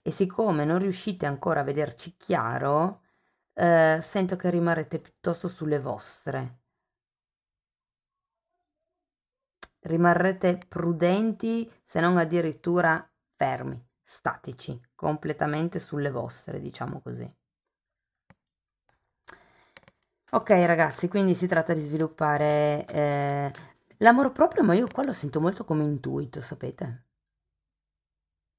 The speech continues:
È amore per se stessi, amore per quello che voglio, amore per, per la mia libertà,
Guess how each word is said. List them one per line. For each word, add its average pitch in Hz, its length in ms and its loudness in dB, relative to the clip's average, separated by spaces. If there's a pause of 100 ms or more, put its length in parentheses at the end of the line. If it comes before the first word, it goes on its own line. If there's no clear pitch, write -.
(1700)
È - 80 -8
amore 208 260 0
per 185 140 -6
se - 120 -12
stessi, - 420 -4
amore 160 200 -2
per 165 140 -8
quello 160 160 -6
che 156 120 -10
voglio, 143 280 -2
amore 143 240 -6
per, 147 240 -20 (720)
per - 140 -14
la 226 60 -2
mia 269 140 -2
libertà, - 840 -2